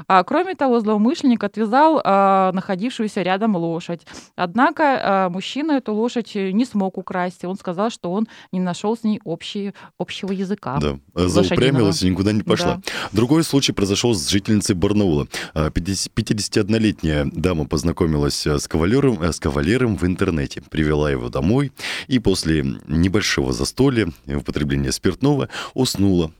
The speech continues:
Speaker 2: устала. Э, но оказалось, что все слова любви, которые говорил ей ее ухажер, оказались, э, в-, враньем, потому что проснулась она и не досчиталась кучи вещей. Ущерб составил около пятидесяти тысяч рублей.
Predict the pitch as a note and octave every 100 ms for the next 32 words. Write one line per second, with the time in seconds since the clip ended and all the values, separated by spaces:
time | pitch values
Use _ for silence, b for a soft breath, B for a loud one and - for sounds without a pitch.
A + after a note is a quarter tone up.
0 | _ F2+ - D#2+ D2 C#2+ B B B B
1 | F2 F#2 - C3 A#2+ B2+ A#2+ G#2+ - -
2 | G2 E2+ - - A2+ G2 F2+ E2+ D2+ F2+
3 | G#2 D2 - B1+ C#2+ C#2+ D#2+ C#2 C2+ B1+
4 | C2+ C#2+ - - D2+ - D#2 A2 - -
5 | D2+ G2 F#2+ E2+ - D2+ C#2+ B1 - -
6 | E2 D#2+ F#2+ F#2 C#2 D2 D#2 C2 - C#2
7 | C2+ - - D2 - C3 B2+ G#2+ G#2 F#2+
8 | D#2+ D2+ C2 - - F#2 E2 - E2 D2+
9 | C#2+ - C2 B B B - - G2+ -
10 | F2+ - F2+ - - C#2+ - C#2+ - E2
11 | D#2 - - D2 - - C#2+ B1+